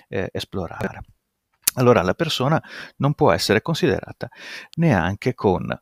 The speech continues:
non solo come la mera sommatoria dei suoi atti, abbiamo detto che è piuttosto il, il presupposto, non è prendere gli atti e sommarli, no? In un,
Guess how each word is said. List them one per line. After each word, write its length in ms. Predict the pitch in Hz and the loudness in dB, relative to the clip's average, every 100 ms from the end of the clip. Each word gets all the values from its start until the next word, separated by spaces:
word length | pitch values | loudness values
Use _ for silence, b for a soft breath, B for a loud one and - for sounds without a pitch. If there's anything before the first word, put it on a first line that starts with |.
| B B B | B B B
non 160 | 120 | 0
solo 240 | 131 226 208 | 4 6 6
come 240 | 117 98 | 4 2
la 120 | 90 | 4
mera 360 | 98 113 117 101 | 4 6 6 4
sommatoria 840 | - - 104 98 - 131 95 92 87 | 0 -2 -2 -4 -2 0 0 0 -4
dei 160 | 85 | -6
suoi 280 | - 95 95 | -6 -6 -4
atti, 220 | 90 - | -6 -8
abbiamo 180 | 90 90 | -6 -4
detto 160 | 98 107 | -6 -6
che 140 | 101 | -6
è 40 | |
piuttosto 480 | - 107 104 - - | -6 -8 -8 -6 -4
il, 360 | 98 104 90 80 | -4 -4 -6 -6
il 140 | - - | -8 -6
presupposto, 800 | 98 98 104 - 151 87 - 87 | -4 -4 -4 -2 0 0 -4 -8
non 160 | 92 131 | -2 -2
è 80 | - | -2
prendere 380 | - 104 104 95 | -2 0 2 0
gli 120 | 95 | 2
atti 300 | 101 110 - | 2 0 -2
e 40 | 98 | -6
sommarli, 680 | - 95 95 85 85 90 92 | -4 -2 0 0 -2 -2 -2
no? 180 | 95 90 | 0 0
In 200 | 92 90 | 0 0
un, 380 | 90 87 87 | 0 2 0